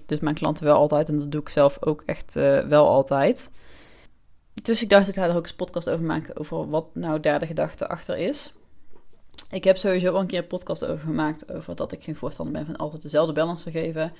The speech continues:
Dus ik, ik, ik adviseer eigenlijk, als ik kijk naar mijn klanten, voor bijna alle paarden adviseer ik een balancer. En daarnaast kijk je nog wat het paard nog meer nodig heeft. Maar je wil in ieder geval dat ze alle mineralen binnenkrijgen. En ik heb dus al een keer besproken waarom ik dan geen voorstander ben van altijd dezelfde geven. Omdat de gehaltes in, in balancers wisselen,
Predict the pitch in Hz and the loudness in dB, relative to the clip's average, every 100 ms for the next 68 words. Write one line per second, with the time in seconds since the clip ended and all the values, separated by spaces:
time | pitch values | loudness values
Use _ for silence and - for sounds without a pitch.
0 | - - _ _ - 160 160 160 - - | -20 -20 _ _ -20 -6 -2 -2 -4 -10
1 | - _ _ _ _ _ 170 160 160 - | -16 _ _ _ _ _ -10 -10 -14 -8
2 | 156 156 - - - - - - - 165 | -8 -8 -16 -20 -18 -18 -20 -16 -8 -2
3 | 143 - 175 170 120 165 165 - 156 165 | -2 -2 -2 0 2 -2 -4 -10 -4 -4
4 | 160 147 160 180 196 - 165 151 156 165 | -2 -4 -2 -2 -2 -6 -4 -2 -2 -4
5 | 165 156 147 - 151 151 143 - 151 143 | -2 -2 -2 -6 -8 -8 -6 -6 0 2
6 | 151 147 139 143 - 143 139 139 160 147 | 2 0 -4 -6 -6 -6 -2 -2 -2 -2
7 | 143 151 127 - 151 - 165 165 165 180 | -2 -4 -10 -12 -18 -10 -10 -6 -4 -4
8 | 190 175 175 170 170 151 156 156 180 175 | -4 -6 -8 -8 -4 -2 0 -2 -2 -4
9 | 165 156 156 151 151 151 156 160 139 - | -4 -6 -6 -4 -4 -2 -2 -4 -6 -10
10 | - - 135 - 185 - - - - _ | -10 -10 -8 -8 -10 -18 -20 -20 -20 _
11 | - 170 160 170 165 160 156 156 151 147 | -10 -6 0 2 2 0 0 -2 -6 -4
12 | - 139 143 - 147 147 151 143 - 143 | -6 -4 -6 -4 -4 -2 -4 -4 -6 -10
13 | 123 127 - - - 139 - 143 147 156 | -10 -10 -12 -10 -8 -8 -8 -4 -4 -2
14 | 160 - 147 156 175 165 160 165 - - | -6 -6 0 2 2 0 -2 -2 -6 -6
15 | 160 147 151 151 143 143 156 160 - - | -2 -2 -2 -6 -8 0 0 0 -6 -6
16 | 151 - 156 147 147 147 143 139 143 175 | -6 -6 -6 -2 -2 -2 -6 -10 -4 -6
17 | - 175 156 165 | -2 2 2 0